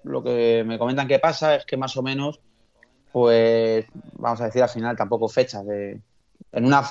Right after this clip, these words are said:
en un tramo de la temporada, pues Saúl no está contento del Atleti y su entorno le empieza a ofrecer. Eh, no sabemos si por él o su propio entorno toma la decisión de ofrecerle, que eso ocurre,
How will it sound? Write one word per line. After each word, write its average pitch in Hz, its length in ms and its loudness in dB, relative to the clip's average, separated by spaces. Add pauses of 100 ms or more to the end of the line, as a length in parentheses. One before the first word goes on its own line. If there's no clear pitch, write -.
(160)
en 131 200 -4
un 147 120 -2
tramo 147 260 -2
de 139 60 2
la 131 100 0
temporada, 160 680 -4
pues 131 200 -8
Saúl 127 260 -8
no 127 40 -10
está 127 180 -10
contento 123 420 -6
del 123 80 -2
Atleti 143 680 -4
y 110 40 -8
su - 140 -4
entorno 127 320 2
le 127 60 0
empieza 110 240 -4
a - 20 -4
ofrecer. 107 420 0 (1300)
Eh, 120 320 4
no 131 100 2
sabemos 135 400 0
si 131 200 -6
por 127 220 -2
él 165 320 2
o 120 380 -4
su 123 220 -16
propio 127 180 -6
entorno 120 840 -8
toma 127 180 -2
la 123 60 0
decisión 123 280 -6
de 120 60 0
ofrecerle, 151 440 0
que 117 160 -2
eso 113 140 -12
ocurre, 131 420 -4